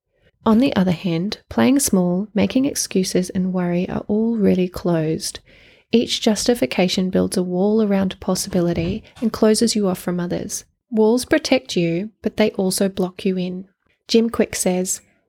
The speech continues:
"If you fight for your limitations, you get to keep them." In other words, if you tell people you're not good enough yet and you aren't a professional yet because it's not your full-time vocation, you are fighting for your limitations. No one's gonna disagree with you or prove you wrong.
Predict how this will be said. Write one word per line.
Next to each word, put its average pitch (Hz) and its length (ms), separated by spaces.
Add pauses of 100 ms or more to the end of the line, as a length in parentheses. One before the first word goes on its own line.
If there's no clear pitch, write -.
(420)
"If 220 160
you 226 120
fight - 280
for - 120
your 220 100
limitations, 185 800
you 202 140
get 175 220
to - 80
keep - 300
them." - 280 (580)
In 220 220
other 220 160
words, 196 320
if 202 160
you 214 80
tell 214 240
people 240 320
you're 226 180
not 214 180
good 180 140
enough 185 320
yet 214 340 (300)
and 196 100
you 190 120
aren't 185 160
a - 20
professional 196 560
yet 180 320
because 185 260
it's - 220
not 175 320
your 196 140
full-time 196 520
vocation, 185 600 (320)
you 233 120
are 233 60
fighting 190 440
for 190 100
your 180 140
limitations. 170 760 (300)
No 185 160
one's 226 180
gonna 240 220
disagree 226 480
with 196 140
you 180 160
or 170 80
prove 175 300
you 170 120
wrong. 160 240